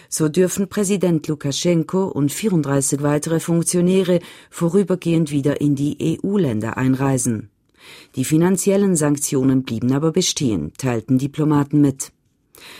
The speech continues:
Man setze das Reiseverbot gegen Lukaschenko aus, weil das autoritäre Regime politische Häftlinge aus dem Gefängnis entlassen habe, so die Begründung der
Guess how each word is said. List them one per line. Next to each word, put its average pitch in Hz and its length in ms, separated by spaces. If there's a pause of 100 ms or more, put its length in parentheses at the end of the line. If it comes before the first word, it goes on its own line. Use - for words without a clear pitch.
(140)
Man 170 180
setze 185 300
das - 260
Reiseverbot 175 840
gegen 175 220
Lukaschenko 170 680
aus, 160 380 (280)
weil 123 200
das 131 160
autoritäre 160 800
Regime 170 420
politische 147 640
Häftlinge 160 640
aus 139 120
dem 170 140
Gefängnis 160 540
entlassen 131 500
habe, 107 320 (240)
so - 240
die 147 100
Begründung 143 600
der 113 220